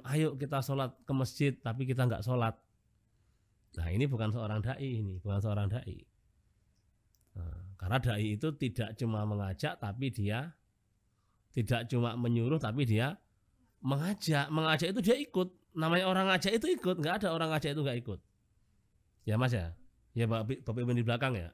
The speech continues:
<clears throat> Jadi ketika bapak-bapak ya ngajak anaknya sholat, beda dengan nyuruh. Nah, ini. Nah, ini beda ya. "Nak, sudah adzan tuh, ki berangkat ke masjid."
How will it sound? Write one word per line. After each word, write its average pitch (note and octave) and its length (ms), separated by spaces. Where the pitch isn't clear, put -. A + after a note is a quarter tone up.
<clears throat> - 840
Jadi A2 140
ketika C3+ 580
bapak-bapak D3 800
ya G#2+ 340
ngajak D3 520
anaknya D3 520
sholat, F3 440
beda D3 320
dengan D3+ 240
nyuruh. D3 400
Nah, F#2 400
ini. D#2+ 240
Nah, E2+ 80
ini C3 100
beda B2+ 300
ya. A#2 140
"Nak, D3 460
sudah B2+ 400
adzan D#3+ 320
tuh, D#3 340
ki D3+ 140
berangkat C3 400
ke D#3 80
masjid." F3 400